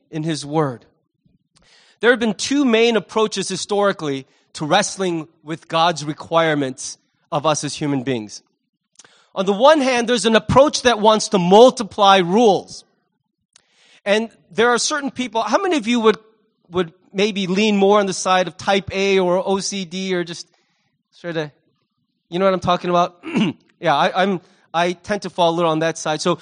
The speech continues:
there's this desire to control a lot of things, to manage, to monitor. And so people on that side of the aisle often like to multiply rules so that they can be sure where they stand.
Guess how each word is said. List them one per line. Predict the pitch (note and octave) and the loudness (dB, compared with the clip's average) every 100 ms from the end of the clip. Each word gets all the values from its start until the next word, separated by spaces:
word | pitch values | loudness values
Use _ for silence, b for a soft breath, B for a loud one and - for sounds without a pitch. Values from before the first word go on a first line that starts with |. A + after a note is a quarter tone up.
| B B | B B
there's | G#3 A3 | -6 -4
this | A#3 | -6
desire | - A3 - C#4+ E4 E4 | -6 -2 4 6 6 4
to | - - B3+ | 0 -2 -2
control | G#3+ F3 - A#3+ C4+ A#3 | -4 -4 4 8 8 8
a | |
lot | G#3 G#3 | 6 6
of | G3 | 4
things, | A3 G3 - | 0 -2 0
to | G3 | 0
manage, | F#3+ A3+ B3 A#3 D#3 - b b b | 2 2 2 0 -2 -10 b b b
to | G3 | -4
monitor. | F#3 G#3+ C4 B3 - G#3+ | 4 4 6 4 4 2
And | G3+ | 0
so | - G#3+ G3+ F#3+ b b b _ | 0 2 2 0 b b b _
people | - D4+ C#4 | -10 -6 0
on | A#3+ A3 | 0 2
that | C#4+ E4 | 0 0
side | - A#3+ G#3 G3+ | 0 4 4 2
of | E3+ | -2
the | G3 | -4
aisle | F3 E3 E3 F3 b b b | 0 2 2 0 b b b
often | G#3 B3 C4 A#3 | 2 2 0 -2
like | A3 A3 | -2 -2
to | G3 | 0
multiply | G#3 A3 G#3 G#3+ G3+ | 0 0 -2 -2 -2
rules | E3 G#3+ G3+ F3+ | -2 -2 0 -2
so | - - C4 | -6 -8 -2
that | C#4+ C#4 | -2 -2
they | A#3+ | -8
can | A#3 | -8
be | G#3 | -6
sure | F#3+ - A#3+ G#3 | -6 -4 -2 0
where | F#3+ | 0
they | G3+ A3 | -2 -4
stand. | - E4 D4+ C3+ | -6 -2 0 -2